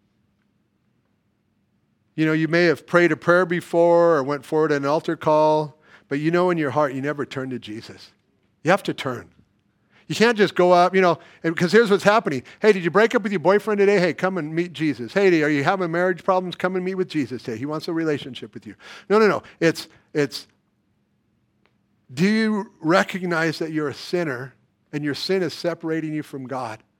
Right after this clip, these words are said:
And God is present in your life and he's calling you to turn to Jesus, that your sin could be totally put away, cast as far as the east is from the west.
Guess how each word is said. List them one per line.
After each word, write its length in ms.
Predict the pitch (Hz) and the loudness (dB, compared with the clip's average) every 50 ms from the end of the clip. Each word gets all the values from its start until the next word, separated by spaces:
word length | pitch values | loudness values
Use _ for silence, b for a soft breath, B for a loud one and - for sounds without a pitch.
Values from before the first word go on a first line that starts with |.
| _ _ _ _ _ _ _ _ _ _ _ _ - | _ _ _ _ _ _ _ _ _ _ _ _ -12
And 220 | 151 139 131 123 | -10 -10 -8 -4
God 280 | 107 151 160 175 196 190 | 0 0 2 2 2 0
is 140 | 170 - - | -2 -4 -8
present 460 | - - 180 180 175 160 180 170 160 | -6 -4 -2 -2 -2 -2 -4 -4 -2
in 120 | 165 170 | -2 -2
your 120 | 170 160 151 | -2 -2 0
life 260 | 151 151 143 127 - | 0 0 -2 -2 -4
and 80 | 143 | -6
he's 140 | 139 131 - | -6 -6 -6
calling 420 | - - - 156 170 180 180 156 151 | -8 -6 -4 -4 -2 -2 -4 -4 -4
you 120 | 143 131 | -4 -6
to 80 | 120 117 | -6 -8
turn 320 | - - - 160 175 175 | -10 -10 -10 -8 -6 -6
to 100 | 160 147 | -6 -8
Jesus, 460 | 120 - 151 160 151 151 139 117 - - B B B B B | -6 -4 -2 -2 -2 -2 -6 -12 -14 -16 B B B B B
that 120 | 151 156 | -8 -8
your 100 | 147 131 | -8 -6
sin 300 | - - - 190 190 175 | -4 -2 0 0 0 0
could 160 | 151 165 147 | -2 -4 -4
be 140 | 139 147 131 - - _ _ _ _ _ _ | -4 -6 -8 -8 -12 _ _ _ _ _ _
totally 400 | - - 226 233 247 247 247 214 | -2 2 2 4 4 2 -2 -4
put 200 | 170 - - 220 | -4 -2 -2 0
away, 260 | 202 190 180 156 135 | 0 0 0 -2 -2
cast 380 | 127 - - 190 180 175 - - | -4 -4 -4 -2 -2 -4 -6 -10
as 80 | 143 - | -14 -10
far 240 | - 185 180 185 | -6 -4 -4 -4
as 100 | 185 160 | -4 -6
the 160 | - 156 160 165 | -8 -12 -12 -10
east 220 | 180 180 - - | -10 -10 -8 -8
is 140 | 196 175 156 | -8 -8 -8
from 160 | - 180 180 | -10 -14 -12
the 100 | 175 165 | -12 -10
west. 360 | 143 131 110 98 - _ _ | -10 -12 -12 -14 -18 _ _